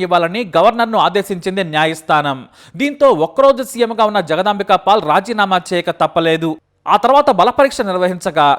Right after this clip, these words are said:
కళ్యాణ్ సింగ్కు రెండు వందల ఇరవై ఐదు ఓట్లు వచ్చాయి. జగదాంబికా పాల్కు నూట తొంభై ఆరు ఓట్లు వచ్చాయి. అలా వన్ డే సీఎంగా రికార్డు క్రియేట్ చేశారు ఆయన. అయితే డైరెక్టర్ శంకర్కు స్ఫూర్తినిచ్చింది ఇదే. నాడు ఇదే లైన్ మీద సినిమా తీశాడు శంకర్. కాకపోతే వన్ డే సీఎంగా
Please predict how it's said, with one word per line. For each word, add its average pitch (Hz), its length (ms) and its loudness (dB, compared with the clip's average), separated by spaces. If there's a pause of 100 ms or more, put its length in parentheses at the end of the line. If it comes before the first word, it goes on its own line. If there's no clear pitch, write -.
(100)
కళ్యాణ్ 285 380 2
సింగ్కు 247 300 -4 (140)
రెండు 208 200 0
వందల 220 240 0
ఇరవై 196 180 -2
ఐదు 185 180 -4
ఓట్లు 208 220 0
వచ్చాయి. 151 380 -2 (420)
జగదాంబికా 226 500 2
పాల్కు 190 300 2 (160)
నూట 233 100 2 (100)
తొంభై 226 220 2
ఆరు 208 160 4
ఓట్లు 208 180 -4
వచ్చాయి. 190 400 0 (380)
అలా 277 120 6 (120)
వన్ 196 180 0
డే 269 160 6
సీఎంగా 226 340 0 (120)
రికార్డు 214 340 0
క్రియేట్ 180 280 0
చేశారు 170 340 2
ఆయన. 156 180 -4 (540)
అయితే 302 180 4 (120)
డైరెక్టర్ 262 380 -2
శంకర్కు 262 460 -4
స్ఫూర్తినిచ్చింది 233 720 -8 (140)
ఇదే. 160 200 0 (420)
నాడు 208 160 4 (120)
ఇదే 247 240 6
లైన్ 208 200 4
మీద 220 220 -2
సినిమా 202 200 0 (100)
తీశాడు 190 300 0 (100)
శంకర్. 151 460 0 (360)
కాకపోతే 160 540 0 (220)
వన్ 214 160 2
డే 294 60 4 (100)
సీఎంగా 208 300 0